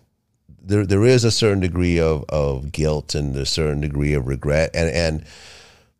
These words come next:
almost always when I present these stories, it's never, there's never a good ending <laughs> at the end.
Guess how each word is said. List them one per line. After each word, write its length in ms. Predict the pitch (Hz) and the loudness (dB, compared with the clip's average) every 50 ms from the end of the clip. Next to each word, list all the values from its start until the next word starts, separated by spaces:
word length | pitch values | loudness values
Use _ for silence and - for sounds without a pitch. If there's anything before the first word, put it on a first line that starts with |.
| _ _ _ _ _ _ _ _ _ _ _ _ _ - | _ _ _ _ _ _ _ _ _ _ _ _ _ 0
almost 440 | 127 143 156 156 151 135 117 - | 2 4 4 6 4 4 4 2
always 460 | - - 131 135 139 135 123 120 98 101 | 2 2 4 6 6 6 4 2 2 2
when 100 | 107 101 | 2 2
I 60 | 101 | 2
present 400 | - 107 101 90 117 110 104 - | 2 0 0 2 2 2 2 0
these 180 | 98 95 87 | 0 -2 -2
stories, 680 | - - - 104 110 117 113 107 101 95 92 87 76 76 | -2 -2 0 2 4 4 4 4 4 2 2 0 -2 -4
it's 280 | - - 85 - - - | -4 -4 -4 -4 -4 -2
never, 640 | 82 95 101 101 92 101 98 95 92 90 82 - - - | 0 2 2 2 2 2 2 2 2 0 -2 -4 -8 -6
there's 200 | - 90 85 78 | -4 -2 -2 2
never 280 | 92 107 113 104 101 92 | 2 2 2 2 2 0
a 60 | 90 | 0
good 240 | 92 95 98 85 - - | 0 0 -2 -2 -2 -2
ending 440 | 85 87 92 87 82 69 65 76 73 - - | -2 -2 0 -2 -2 -4 -4 -6 -8 -8 -10
<laughs> 140 | - - - | -12 -12 -12
at 80 | - - | -10 -8
the 180 | - 76 85 | -4 -2 0
end. 380 | 98 95 80 64 57 50 - - | 0 0 0 -2 -4 -8 -12 -16